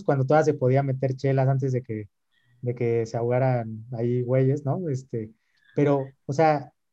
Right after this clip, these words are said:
¿los has invitado a ese ambiente donde tú justamente retratas? O sea, como, como este, pues sí, digamos,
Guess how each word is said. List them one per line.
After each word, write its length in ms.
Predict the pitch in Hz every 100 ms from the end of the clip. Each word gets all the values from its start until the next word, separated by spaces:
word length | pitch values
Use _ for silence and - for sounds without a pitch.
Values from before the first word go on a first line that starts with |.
| _
¿los 220 | 147 151 160
has 100 | 175
invitado 460 | 196 139 151 156
a 60 | 151
ese 140 | 139
ambiente 360 | 151 143 147 151
donde 240 | 131 120
tú 520 | - 131 127 131 127 131 _
justamente 680 | 135 131 131 131 131 127 120 107 _ _
retratas? 500 | 120 113 113 113 202
O 60 | 156
sea, 180 | 131 -
como, 300 | 120 117 110 _ _ _ _
como 200 | - 123
este, 480 | 127 127 131 120 113 -
pues 140 | 185
sí, 220 | 226 185
digamos, 520 | 139 147 160 170 165